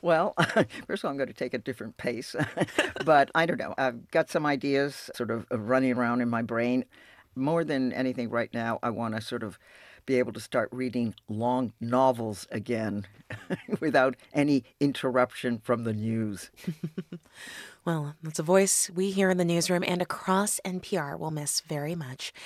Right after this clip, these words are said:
Speaker 2: Sylvia Poggioli, former Italy foreign correspondent for N P R, thank you, and you'll, of course, be missed.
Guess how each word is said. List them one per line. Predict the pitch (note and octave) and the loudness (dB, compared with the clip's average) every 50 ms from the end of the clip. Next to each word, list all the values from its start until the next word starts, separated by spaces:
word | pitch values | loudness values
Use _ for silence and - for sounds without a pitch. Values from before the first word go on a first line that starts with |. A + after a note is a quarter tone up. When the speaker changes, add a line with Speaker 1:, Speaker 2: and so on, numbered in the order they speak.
| - - - - | -18 -16 -12 -6
Speaker 2:
Sylvia | - - F#3 E3+ D#3+ E3+ E3 | 0 4 4 6 6 4 2
Poggioli, | D#3+ D#3+ D#3 E3+ F3+ G3+ G#3+ G#3+ G#3 G3 G3 | 2 2 4 6 6 6 6 4 2 2 0
former | - - - - - G#3 G#3 G#3+ A3 A3 A3+ - - | -2 -6 -8 -2 0 2 2 2 2 0 -2 -2 -2
Italy | G3 F#3+ F#3+ F3 F3+ | -2 -2 0 -2 -2
foreign | E3 - - D#3+ E3 E3 | -4 -4 -6 -4 -4 -4
correspondent | D#3+ - E3 E3 E3 - - E3 D#3 D#3 D#3 D3+ - | -4 -2 -2 -2 -2 -2 -4 -6 -6 -6 -6 -8 -10
for | - - D#3 | -6 -6 -6
N | D3+ D3+ | -6 -6
P | D3 - D#3+ D#3 | -8 -6 -4 -4
R, | D3+ D3 D#3 - - - - - - - | -4 -4 -4 -8 -10 -16 -18 -18 -10 -4
thank | - B3 A#3+ A#3 - - | -2 0 0 0 0 0
you, | F3+ D3+ C#3+ - - | -2 -2 -2 -4 -6
and | - D#3+ D3 C#3+ C#3+ - - | -6 -6 -6 -6 -8 -10 -8
you'll, | - D3+ D3+ | -4 -2 -2
of | D3+ D3 - | -2 -2 -2
course, | - D3+ - - - | -4 -4 -2 -2 -4
be | - - - | -4 -6 -6
missed. | - - - - - - - | -6 -4 -4 -4 -6 -6 -8